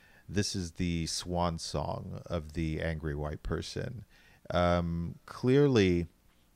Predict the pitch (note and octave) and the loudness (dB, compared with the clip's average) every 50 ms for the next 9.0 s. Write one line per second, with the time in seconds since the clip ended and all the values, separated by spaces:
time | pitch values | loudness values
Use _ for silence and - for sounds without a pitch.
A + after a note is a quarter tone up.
0 | _ _ _ - - - _ _ _ _ _ _ _ _ _ - F#2 F2+ E2 F2+ | _ _ _ -20 -20 -20 _ _ _ _ _ _ _ _ _ -4 -2 0 0 0
1 | - - - - - - - - - - - - G#2 - - - G#2+ G2+ F#2 - | -2 -4 -4 -6 -6 -8 -10 -12 -12 -12 -8 -6 -6 -4 2 4 4 4 4 6
2 | - A#2+ C#3 D3+ C#3 - - A#2+ G#2 G2 E2+ F2+ F2 - - - F#2+ F2+ D#2+ - | 6 6 6 6 6 6 6 4 4 4 4 2 2 2 2 0 0 0 0 0
3 | F2 E2 D#2+ D#2 - - F#2 E2+ E2+ D#2 - - D#2+ D#2 D#2 D#2 - E2 E2 D#2+ | -2 -2 -2 -2 0 2 2 2 2 2 0 -2 -2 -2 -4 -4 -4 -2 0 2
4 | D#2+ D#2+ D#2 D#2 D#2 D#2+ - - _ - - D#2 E2+ D#2+ D#2 - - E2 - - | 2 2 2 0 -2 -4 -6 -10 _ -12 -6 -2 -2 -2 0 0 -2 -2 -2 -2
5 | - - E2+ D#2+ D2 D#2+ D2 C#2+ E2 E2 E2 D#2+ D#2 D2+ D2+ - - - - _ | -2 0 0 0 0 -2 -2 -2 -2 0 0 0 0 -2 -4 -6 -8 -10 -16 _
6 | _ - _ - - - G2 F#2 E2 D2+ D2 - - - F2+ D#2 D2 C#2+ C#2 D2 | _ -16 _ -14 -6 -2 -2 0 0 -2 -4 -6 -4 -2 -2 -2 -2 -4 -6 -10
7 | D2+ - _ _ - - - - - - - - - F#2 F#2+ F2+ E2 F2 F2+ F#2+ | -12 -14 _ _ -20 -20 -20 -20 -20 -20 -16 -2 2 4 4 4 4 4 6 6
8 | F2+ F2+ F2+ - - - - F#2 - - - - A2 G#2+ A2 A#2 A#2+ A#2 - | 8 8 6 4 2 -2 -4 -2 -2 -4 0 4 6 8 8 8 8 6 4